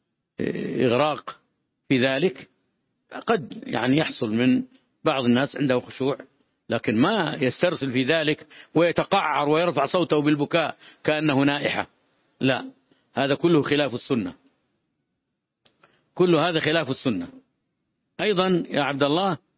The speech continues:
آه، آه، نعم، آه، يعني، قد يضطرهم بعض التقعر إلى مد ما لا يستحق المد، وإلى ترك بعض المدود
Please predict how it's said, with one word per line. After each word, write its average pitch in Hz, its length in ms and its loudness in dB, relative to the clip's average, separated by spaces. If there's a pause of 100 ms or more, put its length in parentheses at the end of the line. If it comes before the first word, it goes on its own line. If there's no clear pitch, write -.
(920)
آه، 110 440 -2 (220)
آه، - 480 -14
نعم، 107 380 0 (540)
آه، - 220 -10
يعني، 113 720 0 (1600)
قد 170 240 0
يضطرهم 165 1080 2 (1040)
بعض 180 240 0
التقعر 202 600 0
إلى 175 240 0
مد 180 280 0
ما 185 300 2
لا 180 160 2
يستحق 175 460 -2
المد، 160 260 2 (580)
وإلى 175 280 2
ترك 196 300 0
بعض 170 260 2
المدود 139 460 2